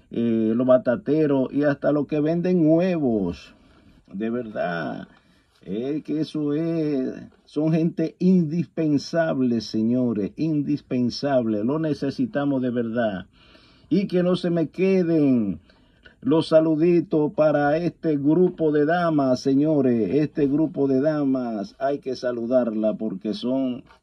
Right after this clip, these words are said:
excelentes, excelentes. Este, saludito para doña Estanilá,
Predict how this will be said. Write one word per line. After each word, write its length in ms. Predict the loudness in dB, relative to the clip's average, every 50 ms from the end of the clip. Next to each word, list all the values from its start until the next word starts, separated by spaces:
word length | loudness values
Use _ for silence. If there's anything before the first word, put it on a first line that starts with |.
| _ -10
excelentes, 960 | -10 -8 -8 -10 -10 -10 -8 -6 -4 -4 -4 -2 -2 -4 -4 -4 -6 -8 -6 -4
excelentes. 880 | -4 -4 -2 -2 -4 -4 -4 -2 -2 -2 -2 -4 -4 -4 -6 -6 -8 -10 _ _ _ -20 -20 -20 _ -20 -20 -20 -20 -20 -20 _ _ _ -6
Este, 840 | -2 -2 -2 -2 -4 _ _ 0 2 2 4 4 4 4 2 2 0
saludito 800 | 0 0 0 2 2 2 4 4 2 0 0 -2 -2 -2 -2 -2
para 240 | -2 0 0 2 2
doña 340 | 2 0 0 0 0 0 -2
Estanilá, 1400 | -2 -4 -4 _ 4 6 6 6 4 2 2 4 4 4 4 2 2 0 0 0 -2 -4 -4 -4 -6 -6 -8 -10